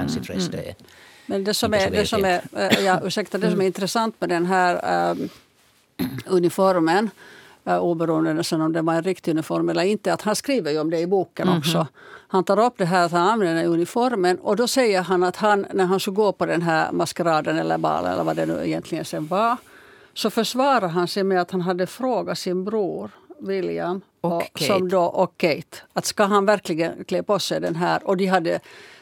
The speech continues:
Speaker 3: kikna av skratt och sagt: "Jo, absolut, du kommer att göra succé."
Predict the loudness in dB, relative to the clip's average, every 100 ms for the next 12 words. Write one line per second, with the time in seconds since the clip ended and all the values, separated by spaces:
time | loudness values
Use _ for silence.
0 | -10 -2 -2 -2 -4 -2 -2 -4 -2 -2
1 | -2 -6 -4 -2 0 2 0 -2 0 0
2 | 0 -2 -2 -2 0 -2 -2 -2 -2 -4
3 | -6 -6 -2 -2 0 0